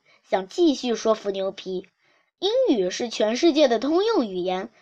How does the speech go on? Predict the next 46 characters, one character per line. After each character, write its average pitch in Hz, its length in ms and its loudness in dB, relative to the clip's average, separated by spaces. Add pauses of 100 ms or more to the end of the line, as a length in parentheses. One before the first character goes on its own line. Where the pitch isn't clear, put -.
(140)
你 - 120 -8
不 180 260 -6
用 392 220 2
学 233 160 2
中 262 180 4
国 214 160 0
话。 - 320 0 (640)
你 302 160 0
好 233 320 4
老 202 260 4
土， 226 320 -2 (320)
你 220 140 -14
还 185 320 0
不 370 180 4
知 285 100 4
道 240 280 6 (120)
现 247 160 -10
在 240 140 6
全 208 280 -2
世 254 160 -2
界 247 140 4
的 226 120 4
人 202 180 -4
都 240 140 4
在 247 120 6
学 202 200 -2
中 339 180 2 (100)
文？ 302 280 4 (680)
牛 254 200 0
皮 262 180 0
惊 302 240 2
愕 403 260 4
不 185 140 -2
已， 185 160 -6 (480)
这 302 140 0
个 262 120 6
班 269 240 4
上 254 200 0
成 214 180 -2
绩 269 140 -2
最 466 240 4
优 226 160 4
秀 240 160 4
的 214 100 0
学 190 240 -2
生 214 320 -2